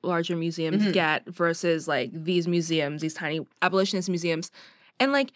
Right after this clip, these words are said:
Speaker 1: the, somewhere like the rom, for example, has, like, million-dollar donations. They
Speaker 2: Mm-hmm.
Speaker 1: have a gift shop. They have admissions,
Speaker 2: Mm-hmm.
Speaker 1: right? Which, like, for, like, a family of four will just cost you, that's, like, your
Speaker 2: Yeah.
Speaker 1: entire week's savings,
Speaker 2: Yeah.
Speaker 1: right? So, like, they get all this money, and yet their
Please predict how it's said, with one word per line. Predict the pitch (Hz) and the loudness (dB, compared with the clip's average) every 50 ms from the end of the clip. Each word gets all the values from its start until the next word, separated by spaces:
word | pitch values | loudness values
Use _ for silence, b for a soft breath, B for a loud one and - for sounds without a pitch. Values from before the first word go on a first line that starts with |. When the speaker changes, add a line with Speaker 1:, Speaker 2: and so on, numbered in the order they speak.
| b b b b | b b b b
Speaker 1:
the, | - 254 | -6 0
somewhere | - 330 339 381 381 | 2 2 4 4 4
like | 370 349 | 4 4
the | 277 208 | 2 0
rom, | 170 175 185 185 175 160 160 180 | 2 4 4 4 4 2 0 -2
for | - 196 | -2 -2
example, | 180 170 175 143 143 - - - - - B B B B B | -2 0 -2 -2 -2 -4 -4 -6 -6 -8 B B B B B
has, | - 247 233 226 220 220 | 0 0 0 2 2 0
like, | 196 175 175 - | 0 0 0 0
million-dollar | 220 240 269 285 285 285 269 226 240 202 202 208 208 202 | 2 2 2 2 2 2 2 2 4 4 4 4 4 4
donations. | 190 180 170 143 143 175 - - - - - 185 170 | 2 2 2 0 -2 -2 -4 -6 -8 -6 -2 0 2
They | 180 247 | 2 4
Speaker 2:
Mm-hmm. | 247 | 4
Speaker 1:
have | 277 285 302 | 4 2 2
a | |
gift | 254 208 - 185 175 175 - | 0 0 2 2 2 2 2
shop. | - - 101 87 - - _ _ - | -2 -2 -2 -4 -4 -8 _ _ -2
They | 254 | 0
have | 277 311 320 | 2 2 4
admissions, | 269 208 196 180 185 185 175 - 156 117 120 - 143 151 185 185 | 4 4 4 4 2 2 2 0 -2 -2 -6 -6 -4 -2 0 2
Speaker 2:
Mm-hmm. | 190 170 - 175 | 2 0 0 0
Speaker 1:
right? | 170 180 196 208 202 196 | 2 2 4 2 2 2
Which, | 180 190 190 - | 2 0 0 2
like, | 208 196 185 180 180 | 2 2 2 2 0
for, | - 220 208 202 196 | 0 0 2 2 4
like, | 185 185 | 4 2
a | 190 | 2
family | 190 208 196 208 214 202 | 2 2 2 2 2 2
of | 196 | 0
four | - - 202 190 170 165 | 0 0 0 2 2 2
will | 160 175 | 0 0
just | 175 190 185 - | 0 -2 -2 -4
cost | - - 185 180 185 190 - | -2 0 2 2 2 2 2
you, | 170 | 0
that's, | 208 - - 202 | 0 0 2 2
like, | 190 190 - | 0 2 2
your | 208 196 | 2 2
Speaker 2:
Yeah. | 190 202 | 4 4
Speaker 1:
entire | 196 190 196 196 190 | 4 4 4 2 2
week's | 170 170 208 190 - - | 2 2 0 0 0 0
savings, | - 190 190 190 175 170 170 170 190 | 0 2 2 2 2 2 0 0 2
Speaker 2:
Yeah. | 226 185 196 202 - | 2 4 4 2 0
Speaker 1:
right? | - B B B B B | -2 B B B B B
So, | B - - 247 233 | B -6 -2 0 2
like, | 240 233 226 - B B B B B B - | 2 2 0 -4 B B B B B B -2
they | 285 302 | 0 2
get | 302 339 - - _ - | 2 2 0 -2 _ 0
all | 240 247 254 | 2 2 4
this | 254 269 262 - | 2 2 0 2
money, | 254 254 240 185 127 - - _ - | 0 0 0 0 -2 -6 -8 _ -2
and | 220 226 226 233 | 0 0 2 2
yet | 233 226 220 214 - - | 2 2 0 0 -2 -2
their | 208 226 226 220 - - | 0 0 2 0 0 -2